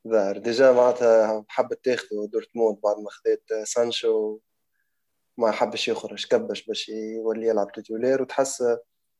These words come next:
تحسن برشا، معناتها قاعد يتحسن على الآخر.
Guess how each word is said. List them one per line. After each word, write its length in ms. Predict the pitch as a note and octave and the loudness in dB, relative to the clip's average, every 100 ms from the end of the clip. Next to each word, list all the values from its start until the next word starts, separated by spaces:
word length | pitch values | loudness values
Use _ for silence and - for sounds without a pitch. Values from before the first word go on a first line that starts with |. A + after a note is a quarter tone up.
| _ | _
تحسن 400 | - C#3 C3+ A#2 | -2 -2 0 -2
برشا، 300 | A#2 A2+ - | 0 -2 -4
معناتها 520 | G#2 G2+ G#2+ - A#2 G#2+ | -8 -10 -14 -12 -10 -6
قاعد 260 | - A2 | -2 -2
يتحسن 380 | G#2+ G#2+ G#2 F#2+ | -2 -8 -12 -10
على 140 | F#2+ | -12
الآخر. 220 | G2+ - | -12 -16